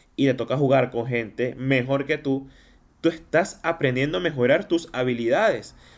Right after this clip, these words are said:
¿Por qué? Porque al enfrentarte a oponentes fuertes y competitivos, nos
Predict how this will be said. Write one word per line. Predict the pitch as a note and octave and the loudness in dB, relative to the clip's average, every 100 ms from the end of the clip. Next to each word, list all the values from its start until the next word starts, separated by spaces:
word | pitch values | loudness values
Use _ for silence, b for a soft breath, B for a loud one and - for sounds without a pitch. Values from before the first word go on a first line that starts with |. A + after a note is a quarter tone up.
| - | -4
¿Por | B2+ C3 | 0 2
qué? | B2+ G3+ B B _ - | 2 -2 B B _ 2
Porque | B2+ B2 | 2 4
al | B2 | 2
enfrentarte | A#2+ A#2 A#2 A2 B2 A2+ D#3 | 2 0 -4 -2 -2 0 -2
a | |
oponentes | F3 F3+ F3+ F3 G3 | -2 -2 -2 -2 -6
fuertes | - A3+ F#3+ - F3 - B B _ | 0 2 2 -2 -6 -8 B B _
y | D3+ | -2
competitivos, | D3+ F3 F3 F#3 G3+ G#3 D3 C3 D#3 b b b - | 0 0 0 -2 -2 -2 0 0 -4 b b b -8
nos | D3+ E3 E3 E3 - | -2 2 2 2 -12